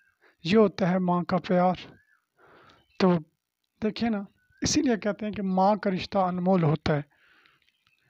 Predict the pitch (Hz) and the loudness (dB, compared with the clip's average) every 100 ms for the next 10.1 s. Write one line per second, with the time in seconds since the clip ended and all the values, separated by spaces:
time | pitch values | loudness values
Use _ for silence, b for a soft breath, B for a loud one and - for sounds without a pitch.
0 | _ _ 190 202 226 226 226 - 214 202 | _ _ 2 4 4 4 2 0 4 4
1 | 202 - 277 - 269 240 214 185 214 185 | 2 0 0 2 2 2 2 2 0 -2
2 | 170 202 196 196 180 180 - 190 175 202 | 0 -2 0 -2 0 -2 -2 -2 0 0
3 | - 190 185 180 180 185 185 170 190 175 | 0 -2 -2 0 2 2 2 0 0 0
4 | - 190 180 160 180 185 160 180 170 165 | -2 -2 0 2 2 0 -2 -4 -4 -4
5 | 151 - b b b b b b b - | -6 -10 b b b b b b b 0
6 | 202 208 202 208 214 233 214 - 226 202 | 4 4 4 4 2 2 0 0 0 4
7 | 196 247 233 214 196 202 - - 196 196 | 6 4 4 4 4 4 -4 2 4 4
8 | 202 190 202 185 170 175 196 185 185 180 | 4 2 0 2 2 2 2 2 4 6
9 | 170 175 - 180 175 165 165 156 180 175 | 6 4 2 2 2 2 0 0 0 0
10 | 165 | -2